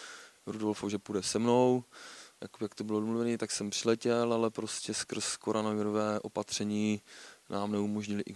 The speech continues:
expedici. Tak jsem uvízl v São Paulu, ale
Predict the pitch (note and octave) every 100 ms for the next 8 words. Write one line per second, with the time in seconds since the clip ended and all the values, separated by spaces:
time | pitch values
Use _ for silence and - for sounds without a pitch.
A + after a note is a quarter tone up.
0 | - G#2 - G#2+ G#2+ - A#2 A#2+ B2 -
1 | - - - - - - - G2+ - A2
2 | A2 G#2+ A2 - G2+ G2 G2+ G#2+ B2 C3
3 | C3 B2 - G#2+